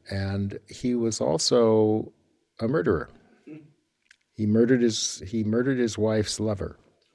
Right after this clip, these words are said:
And so this is fairly dramatic material. <laughs> Here he is inventing the cinema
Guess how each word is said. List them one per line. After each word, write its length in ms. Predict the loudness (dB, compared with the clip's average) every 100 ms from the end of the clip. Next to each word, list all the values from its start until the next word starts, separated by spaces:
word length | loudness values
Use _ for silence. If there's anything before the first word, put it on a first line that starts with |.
| _ _ _ _ _ _ _ _ -20 -18 -16 -16 -18 -20 -6
And 160 | 2 6
so 140 | 8
this 140 | 8 6
is 40 |
fairly 280 | 8 10 10
dramatic 640 | 8 8 8 6 4 -2 2
material. 500 | 2 6 8 6 2 -8 _ _ _
<laughs> 340 | -14 -12 -2
Here 320 | 0 6 8
he 100 | 10
is 140 | 8 8
inventing 920 | 6 8 8 8 8 8 8 10 8
the 80 | 8
cinema 440 | 8 8 8 6